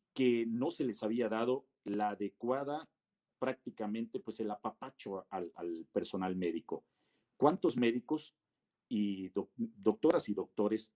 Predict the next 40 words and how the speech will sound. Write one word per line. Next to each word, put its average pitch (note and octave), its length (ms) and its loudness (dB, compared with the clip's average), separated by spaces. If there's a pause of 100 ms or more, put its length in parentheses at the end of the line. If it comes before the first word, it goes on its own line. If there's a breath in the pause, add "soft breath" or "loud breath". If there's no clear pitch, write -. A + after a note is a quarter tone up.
murieron? C3+ 580 2 (220)
Si - 180 -10
ustedes F3 400 0
hacen D#3+ 240 -2
un D3+ 120 -4
análisis, A#2+ 600 -2 (320)
no C#3+ 140 0
solo F#3 260 4
hay E3+ 80 8
que F3 120 -4
reconocer B2 580 -2
a A#2+ 40 -4
las G2+ 140 -8
personas A#2 500 -4
que F#2 360 -6
siguen A#2+ 400 -2
atendiendo, G#2+ 640 -2 (300)
y, G#2+ 160 -4 (400 soft breath)
sino G2+ 260 -2
la G2 120 2
gente - 340 -2
que G#2 100 2
dio G#2+ 200 2
su G#2 160 -4
vida G#2 220 4
también C#3+ 440 0
y A2+ 100 -2
que A2 120 -4
ya A#2 100 0
no A#2+ 80 -4
está A2 200 -4
con - 140 -8
nosotros. D#2 640 -10 (400)
Médicos D3 520 4
de G#2 100 2
muchos C#3+ 420 -2
años G2+ 380 -2 (540)
que A2 440 4
hoy C3 160 2
dicen, B2 360 -2